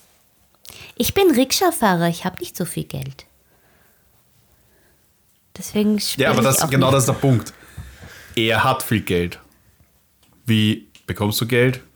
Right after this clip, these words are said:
Speaker 2: Indem du Pokerspiele gewinnst. Gegen
Speaker 1: Wer ist er?
Speaker 2: reichere Leute. Bartur.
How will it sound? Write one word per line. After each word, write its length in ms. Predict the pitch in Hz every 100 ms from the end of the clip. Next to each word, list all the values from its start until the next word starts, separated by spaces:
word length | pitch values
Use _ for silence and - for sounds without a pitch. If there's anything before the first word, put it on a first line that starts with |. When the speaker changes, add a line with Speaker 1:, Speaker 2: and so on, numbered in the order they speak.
| -
Speaker 2:
Indem 300 | 98 95 92
du 80 | 107
Pokerspiele 680 | - 120 98 - - 90 87
gewinnst. 360 | 90 87 - _ _ _
Gegen 160 | 170 -
Speaker 1:
Wer 80 | -
ist 60 |
er? 140 | 196 90 170 170
Speaker 2:
reichere 140 | 107
Leute. 400 | 110 107 92 80 - _ _ _ - - - -
Bartur. 320 | 107 - 98